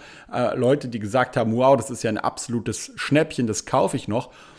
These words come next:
Und deswegen hat man im Endeffekt zum Schutze des Anlegers das umgenannt in Motors Liquidation Company, aber selbst dann ist die Aktie immer noch nicht auf Null gegangen. Ähm, es lag unter anderem, das muss man fairerweise auch daran,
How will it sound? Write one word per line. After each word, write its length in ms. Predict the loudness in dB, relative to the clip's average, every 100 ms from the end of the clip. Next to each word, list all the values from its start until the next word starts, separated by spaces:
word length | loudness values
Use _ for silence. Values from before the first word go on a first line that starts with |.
| _ -2
Und 140 | 2
deswegen 380 | 2 4 2 2
hat 140 | 2
man 160 | 4 2
im 120 | 2
Endeffekt 480 | 0 0 -2 -4 -4
zum 160 | -4
Schutze 400 | 0 2 2 2
des 220 | 0 0 0
Anlegers 720 | 4 6 6 6 2 2 -6 -18 -20 -20 _ _
das 180 | -2 0
umgenannt 600 | 2 4 6 4 4 2
in 180 | 4 6
Motors 440 | 6 6 4 0
Liquidation 720 | -2 0 0 0 0 0 -2
Company, 560 | -2 -6 -4 0 0 -2 -12 -12
aber 360 | -2 4 4 4
selbst 440 | 2 2 0 -4 0
dann 260 | 2 0
ist 260 | -2 -4 -6
die 100 | -6
Aktie 360 | -6 -4 -4
immer 200 | 2 4
noch 80 | 6
nicht 200 | 4 2
auf 160 | -4 0
Null 240 | 2 2
gegangen. 500 | 0 -4 -2 -2 -4 -8 -20 -8
Ähm, 300 | 2 4 4 0 -12
es 280 | -12 -12 _ -6
lag 440 | 2 2 2 0
unter 260 | 0 0 0
anderem, 300 | -2 0 -2
das 160 | 0
muss 160 | -2 -4
man 100 | -6
fairerweise 640 | -2 -2 0 0 -2 -2
auch 160 | -4 -4
daran, 560 | -2 0 2 2 0